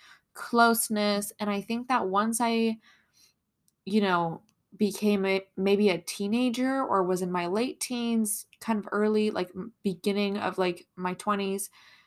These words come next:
I feel like I started to feel loneliness on Sundays in a way because I subconsciously was just thinking about,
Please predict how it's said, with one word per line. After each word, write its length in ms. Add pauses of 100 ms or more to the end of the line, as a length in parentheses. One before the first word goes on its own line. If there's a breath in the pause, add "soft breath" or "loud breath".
(220 soft breath)
I 100
feel 180
like 120
I 80
started 460
to 160
feel 720
loneliness 960 (180)
on 180
Sundays 680 (100)
in 80
a 80
way 200
because 400
I 220
subconsciously 800
was 180
just 200
thinking 320
about, 340